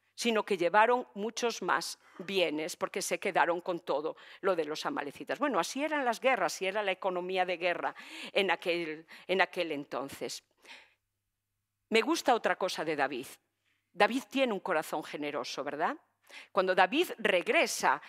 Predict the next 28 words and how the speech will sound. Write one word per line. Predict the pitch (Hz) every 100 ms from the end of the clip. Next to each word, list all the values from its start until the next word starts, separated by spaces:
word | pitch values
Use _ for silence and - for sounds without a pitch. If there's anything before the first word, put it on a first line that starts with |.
| - -
y |
se | 202 214
encuentra | 190 269 311 302
con | 269 220
los | 185 -
hombres | 262 202 -
que | 175
habían | 170 247 262
quedado | 208 208 220
en | 190
el | 170 139
arroyo, | 143 196 240 165 165 160 - - - - -
los | 247 370
hombres | 427 415
que | - 269
pelearon | 240 208 233 339 339
con | 277 247
él | 220 226
le | 208
dicen, | 220 208
"¿Cómo | - 339 339
vas | 254 302
a | 240
repartir | 196 - 180 240 240
el | 190
botín | 165 - 220
con | - 170
ellos? | 170 269 180 117 -